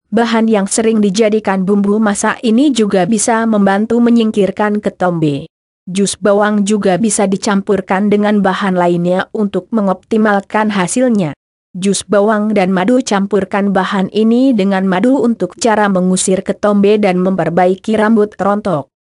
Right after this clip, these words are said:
Formula ini juga membantu mempercepat pertumbuhan rambut. Gunakan campuran ini selama satu jam pada rambut dan cuci setelahnya.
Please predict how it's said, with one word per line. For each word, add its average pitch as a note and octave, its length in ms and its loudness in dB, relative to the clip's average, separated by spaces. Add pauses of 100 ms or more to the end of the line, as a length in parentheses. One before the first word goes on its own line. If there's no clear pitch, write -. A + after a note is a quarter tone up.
(240)
Formula A#3 640 0
ini A#3+ 320 2
juga A3 320 0
membantu G3+ 640 2
mempercepat G3+ 720 -2
pertumbuhan G#3+ 720 0
rambut. G3 480 -2 (360)
Gunakan G3+ 640 -2
campuran G3 560 -2
ini G#3+ 320 0
selama G3+ 400 0
satu A3+ 400 -2
jam G3+ 240 0
pada G#3+ 320 0
rambut A3+ 320 2
dan G3+ 240 0
cuci F#3 400 -2
setelahnya. F#3 720 -2